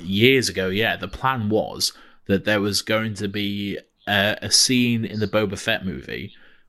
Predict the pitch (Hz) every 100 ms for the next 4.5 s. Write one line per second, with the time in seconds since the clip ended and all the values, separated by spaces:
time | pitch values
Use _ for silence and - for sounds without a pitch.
0 | _ 113 101 113 110 - - 107 110 107
1 | 107 98 98 104 104 - 98 95 101 98
2 | 95 90 95 98 92 101 92 - 95 98
3 | 104 110 117 156 - _ 92 101 104 98
4 | 98 95 98 98 95